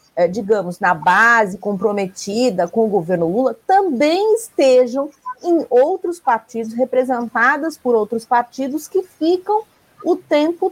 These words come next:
todo num movimento de chantagem, é, política pra qualquer governo que não conte com outras forças políticas para ter um governo, é, que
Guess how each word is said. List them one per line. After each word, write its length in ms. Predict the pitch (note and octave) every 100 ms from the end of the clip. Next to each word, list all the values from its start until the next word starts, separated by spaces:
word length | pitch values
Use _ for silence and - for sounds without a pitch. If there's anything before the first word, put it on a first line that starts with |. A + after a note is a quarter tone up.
| -
todo 400 | C#4 B3+ C4 C#4
num 280 | C#4 D4+ D4+
movimento 840 | C4+ C#4 D4+ C4 A#3 A#3+ B3 C4+
de 180 | A3 C4+
chantagem, 1080 | - C#4+ D4+ - A3 A3 A3+ A3 A#3 A#3+ - _ _ _
é, 220 | F3 F#3
política 1040 | F3+ - D4+ A#3+ A3 G#3+ - - B3 B3 B3 _ _ _ _
pra 160 | A#3 B3
qualquer 420 | C#4+ - F#3+ F#3+
governo 640 | A#3 B3+ G#3+ G3 G#3+ A#3+ -
que 320 | B3 D4+ E4+ _ _
não 280 | A#3+ D#4 G4+
conte 480 | - C#4 D4+ F#4 -
com 220 | D#4 D4+
outras 680 | C#4 D4+ F#4+ G#4 A4+ A4 -
forças 600 | C#4+ A3+ A3+ A#3 B3+ -
políticas 800 | C#4+ B3+ A3 G#3 - - A#3+ -
para 520 | - G3 F#3+ G3 G#3+
ter 320 | G#3+ A#3 G#3 A3
um 140 | B3
governo, 600 | A#3+ G#3+ F#3+ G3 A3+ A#3 - _ _ _
é, 460 | - F3 E3+ E3 E3 _ _ -
que 600 | - A3+ A3+ B3 A3 F#3